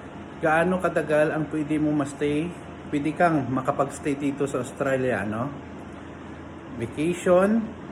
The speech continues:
okay? Gaano ba katagal as a tourist visa holder? Before tayo guys magsimula, magpasasalamat muna ako sa inyong walang sawang panonood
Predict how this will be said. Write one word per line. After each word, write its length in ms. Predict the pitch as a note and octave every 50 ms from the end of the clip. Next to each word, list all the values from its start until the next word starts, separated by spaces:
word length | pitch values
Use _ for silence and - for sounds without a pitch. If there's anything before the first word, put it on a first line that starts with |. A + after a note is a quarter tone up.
| - G#2+ -
okay? 320 | - B2 B2 C3+ D#3+ F#3 F#3+ - - - - - - - - - - - - - - - - - -
Gaano 240 | C#3+ C#3+ C#3+ C#3 C#3+
ba 160 | C#3 C#3+ C#3
katagal 480 | - C#3 - - B2+ C#3 D3 C#3+ B2+ G#2+ - - - - - - - -
as 160 | C#3 C#3 B2+
a 80 | - C3+
tourist 480 | C3 - D#3+ D3+ D3+ D3+ D#3 D3+ - - - - - - - - C3
visa 320 | C3 D3+ D3+ - - D3+ C#3
holder? 480 | - C3+ B2+ A#2+ A2+ B2+ B2+ A#2 F#2+ - - - - - - - - - - - -
Before 240 | C3 B2+ - D#3
tayo 320 | D3+ D#3 D#3 C#3+ D3+ D3 C#3
guys 240 | C#3+ D3 D3 D3+ C#3+
magsimula, 560 | C#3+ C#3 C3+ - D3+ C#3+ F3+ F#3 E3+ E3 D#3+ C#3+
magpasasalamat 1040 | D3+ D3 - C#3+ C#3 - C#3+ C3 - C#3 C3+ C3 D3+ C#3+ C#3+ C3 B2+ B2+ B2+ B2 B2+
muna 320 | C#3 C3+ C3 C3+ C#3 - C#3
ako 320 | C#3+ - D3+ C#3+ C#3+ D#3
sa 80 | - D3
inyong 400 | - B2+ B2+ B2+ C3+ C3 C3 B2+
walang 240 | B2+ C3+ C3+ C3
sawang 400 | - D3+ C#3+ D3 D3 D3 D3 D3
panonood 800 | C#3+ C#3 C3+ C3+ C3+ B2+ A#2 G#2+ C3 E3+ G#3+ G3+ D#3+ - - -